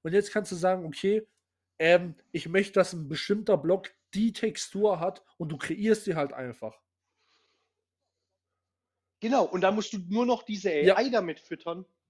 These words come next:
Speaker 1: Ja.
Speaker 2: oder dieses A-I-Tool und das macht es dann einfach random. Oder du kannst es noch krasser machen, wenn du richtig effizient bist,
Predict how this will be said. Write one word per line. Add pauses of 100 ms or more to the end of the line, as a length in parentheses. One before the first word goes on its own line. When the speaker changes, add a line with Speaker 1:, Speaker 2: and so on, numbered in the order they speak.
(340)
Speaker 1:
Ja.
Speaker 2:
oder
dieses
A-I-Tool (520)
und
das
macht
es
dann
einfach
random. (420)
Oder
du
kannst
es
noch
krasser
machen,
wenn
du
richtig
effizient
bist,